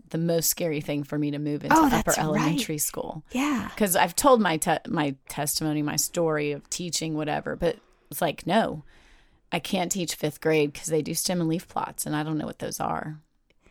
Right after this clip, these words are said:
Speaker 2: And then that's, like, one of the coolest things you've done all year
Speaker 1: <laughs> Right.
Speaker 2: already.
Speaker 1: Well, and the whole, like, stem and leaf plot lesson that you created however many years ago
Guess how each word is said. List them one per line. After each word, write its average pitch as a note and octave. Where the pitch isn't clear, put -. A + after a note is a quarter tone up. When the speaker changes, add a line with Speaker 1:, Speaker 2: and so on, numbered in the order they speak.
Speaker 2:
And G#3+
then G#3+
that's, F#3+
like, F#3
one F3+
of D#3
the E3+
coolest D#3+
things D#3
you've D#3
done D#3
all D3
year C#3+
Speaker 1:
<laughs> -
Right. D#3
Speaker 2:
already. D#3
Speaker 1:
Well, D4
and B3
the A#3+
whole, C#4
like, G#3
stem A3+
and G3+
leaf F#3+
plot G3
lesson E3+
that D#3+
you A3
created D#3+
however F3+
many E3
years G#3+
ago D3+